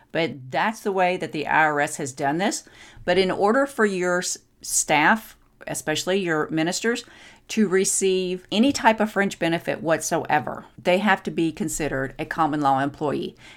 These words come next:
And according to the I R S, very few ministers are totally self-employed. To be a truly self-employed minister, he needs to be in complete control of his performance of services and not meet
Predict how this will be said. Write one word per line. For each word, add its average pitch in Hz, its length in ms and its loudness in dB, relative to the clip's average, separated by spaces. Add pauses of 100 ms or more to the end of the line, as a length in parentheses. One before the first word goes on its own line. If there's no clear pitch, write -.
(140)
And 156 120 0
according 196 400 4
to 226 100 2
the 214 140 4
I 156 140 4
R 160 200 4
S, 139 400 0
very 170 720 0
few 214 360 0
ministers 147 680 -2 (100)
are 143 220 -2
totally 143 580 0
self-employed. 131 800 -6 (540)
To 190 120 -2
be 208 220 4
a 165 200 -4
truly 208 800 2
self-employed 180 1120 0 (300)
minister, 147 580 -2 (100)
he 214 480 2
needs 214 280 2
to 202 80 -2
be 175 140 2
in 165 120 2
complete 208 540 0
control 208 480 2
of 190 100 0
his 175 160 -4
performance 175 580 -4
of 180 80 -2
services 139 760 -4
and 160 320 -2
not 175 380 2
meet 165 420 -2